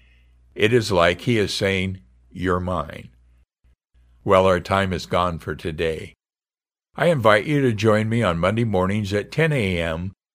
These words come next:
on my Mutual Understanding Method Facebook page for some live teaching on relationships. If you're not a Facebook user, or if the time is inconvenient, you can go to my website,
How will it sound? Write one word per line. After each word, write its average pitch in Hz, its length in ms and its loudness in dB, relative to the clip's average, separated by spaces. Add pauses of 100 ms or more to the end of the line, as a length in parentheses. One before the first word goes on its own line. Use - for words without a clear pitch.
(120)
on 110 180 -2
my 104 160 2
Mutual 156 440 -2
Understanding 107 720 -2
Method 101 380 -2
Facebook 151 600 -2
page 85 440 -4
for 90 180 -8
some 92 240 -8
live 95 460 0
teaching 92 500 -4
on 80 160 -4
relationships. 82 1040 -6 (880)
If 107 260 -2
you're 147 140 0
not 95 240 2
a 87 60 -2
Facebook - 560 -4
user, 82 480 -10 (420)
or 113 300 2
if 151 160 -2
the 104 100 -2
time 170 340 -2
is 92 140 -4
inconvenient, 80 840 -6 (560)
you 101 200 -2
can 120 160 -2
go 117 120 2
to 127 80 0
my 127 180 0
website, 85 720 -2